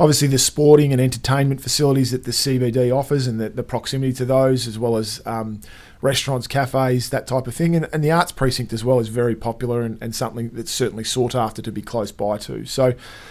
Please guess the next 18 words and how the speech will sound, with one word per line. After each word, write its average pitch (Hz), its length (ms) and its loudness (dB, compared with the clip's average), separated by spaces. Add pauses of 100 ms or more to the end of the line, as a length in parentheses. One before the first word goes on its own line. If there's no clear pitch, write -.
(120)
the 139 80 -4
public 156 300 4
transport 147 500 2
linkages 139 440 0
in 127 80 2
terms 123 240 0
of 104 80 -6
being 123 260 0 (220)
close 127 260 2
to - 80 -10
proximity 127 480 -2
and 120 100 -2
amenities 123 460 0
are 113 60 0
really 117 240 0
important, 151 420 0
and 170 140 0
also, 170 360 2